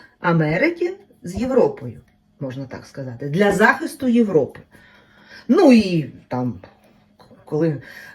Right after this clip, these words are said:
на Америку, скажімо так, напали терористи, то теж п'яту статтю і всі інші пішли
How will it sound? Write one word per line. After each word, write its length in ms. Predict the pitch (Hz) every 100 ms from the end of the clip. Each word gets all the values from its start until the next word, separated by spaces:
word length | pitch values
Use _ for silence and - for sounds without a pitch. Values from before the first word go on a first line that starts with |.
| -
на 100 | 151
Америку, 1800 | 156 170 160 147 147 143 143 143 139 135 135 127 123 123 120 127 123 123 - - _ _
скажімо 300 | _ 135 123 120
так, 120 | 113 -
напали 380 | 151 156 156
терористи, 580 | 156 165 190 269 427 -
то 140 | - 185
теж 360 | 359 330 - 185
п'яту 260 | 156 151 151
статтю 440 | - 147 - 254
і 240 | 151 147 139
всі 340 | - 151 -
інші 240 | 175 208 -
пішли 380 | - - 151